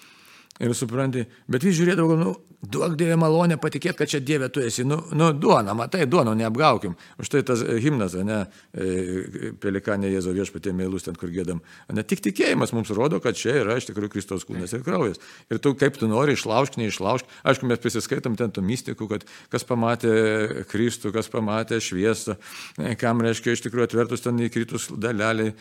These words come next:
švento, švenčiausio sakramento pasidarė tikras širdies raumuo. Taip, yra stebuklai,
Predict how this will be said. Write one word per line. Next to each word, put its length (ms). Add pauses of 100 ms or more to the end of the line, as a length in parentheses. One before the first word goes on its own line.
(200)
švento, 560
švenčiausio 400
sakramento 400
pasidarė 500
tikras 380 (180)
širdies 480
raumuo. 400
Taip, 300
yra 100
stebuklai, 640